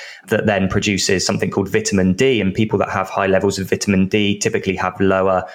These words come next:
all-cause mortality rates than someone that has lower vitamin D. So very important to get. U V also plays a very important role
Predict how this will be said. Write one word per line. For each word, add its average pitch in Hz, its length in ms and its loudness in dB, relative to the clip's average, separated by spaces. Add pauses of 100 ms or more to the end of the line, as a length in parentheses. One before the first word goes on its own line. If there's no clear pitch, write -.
(140)
all-cause 95 460 0
mortality 98 560 -2
rates 92 340 0
than 92 360 0
someone 92 240 -2
that - 100 -4
has 110 160 -4
lower 151 220 4
vitamin 92 400 0
D. 87 160 -2
So 98 160 -2
very 110 280 0
important 95 540 -2
to - 80 -6
get. - 400 -2 (540)
U 127 240 2
V 110 140 2
also 117 260 2
plays 101 280 -2
a 98 60 0
very 98 240 0
important 95 640 0
role 98 440 0